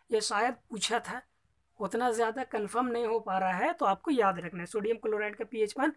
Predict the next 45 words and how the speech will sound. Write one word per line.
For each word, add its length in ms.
सेवन 400
होता 260
है। 100
बाकी 280
सभी 300
के 100
पीएच 320
मान 200
आप 240
देख 260
लें, 140
मैंने 260
उस 120
पर 180
वीडियो 360
बना 280
दी 160
है, 80
पीएच 340
मान 200
की 140
ट्रिक 320
के 80
माध्यम 420
से 140
याद 180
कराया 320
है, 120
तो 120
वीडियो 340
आप 240
ज़रूर 380
देख 220
लें, 120
आपका 240
एक 120
दो 160
सवाल 340
बन 240
जाएगा। 340
एक 140
और 200
सवाल 280
था 140
हाइड्रोमीटर, 840